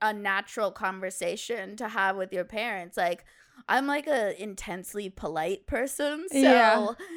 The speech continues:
Speaker 1: yeah, I don't
Speaker 2: See, but I think that's nice because then you don't have the experience of going to the mall with your dad and he grabs a mannequin's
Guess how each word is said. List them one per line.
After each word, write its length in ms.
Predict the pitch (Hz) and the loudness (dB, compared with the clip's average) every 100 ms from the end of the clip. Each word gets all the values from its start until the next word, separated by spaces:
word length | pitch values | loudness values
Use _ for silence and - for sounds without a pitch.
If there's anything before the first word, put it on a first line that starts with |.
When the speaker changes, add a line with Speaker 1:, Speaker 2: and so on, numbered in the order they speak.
| 285 | -12
Speaker 1:
yeah, 280 | - 214 190 180 | 0 2 2 2
I 140 | 185 | 2
don't 440 | 190 190 185 147 - | 0 -2 -6 -8 4
Speaker 2:
See, 120 | 339 | 6
but 80 | 403 | 8
I 80 | 403 | 6
think 160 | 415 | 6
that's 240 | 392 285 247 | 6 6 6
nice 340 | 277 330 - | 8 6 4
because 280 | 311 285 254 | 2 4 6
then 360 | 254 277 285 254 | 8 8 6 6
you 200 | 247 277 | 6 8
don't 240 | 277 262 | 6 6
have 240 | 262 262 240 | 4 4 4
the 100 | 277 | 2
experience 520 | - - 262 277 262 | 2 4 6 6 6
of 120 | 240 | 6
going 260 | 240 240 247 | 6 8 8
to 80 | |
the 80 | 233 | 8
mall 220 | 233 220 226 | 8 6 6
with 120 | 233 | 6
your 120 | 240 | 6
dad 320 | 214 208 208 | 8 6 6
and 120 | 220 | 8
he 120 | 247 220 | 8 8
grabs 360 | 226 214 208 | 6 6 6
a 60 | 226 | 6
mannequin's 880 | 214 196 208 233 208 202 208 202 | 6 4 4 4 4 4 2 2